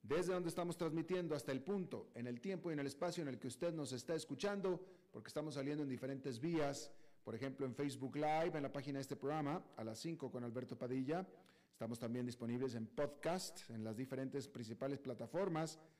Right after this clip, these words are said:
Spotify, Apple Podcast, Google Podcast y otras cinco importantes más.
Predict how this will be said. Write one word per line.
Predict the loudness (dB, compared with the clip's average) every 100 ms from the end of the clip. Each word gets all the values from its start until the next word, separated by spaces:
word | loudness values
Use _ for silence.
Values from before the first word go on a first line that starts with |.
| _ -14
Spotify, | -8 -2 0 0 2 4 6 4 2 -2
Apple | -4 0 -2
Podcast, | 0 -2 0 -4 0
Google | 0 2 2
Podcast | 2 0 0 -2 -2 0
y |
otras | -2 0 -4
cinco | -2 -4 -4
importantes | -6 -6 -6 -4 -4 -2 -2 0
más. | 0 0 -2 -8 -10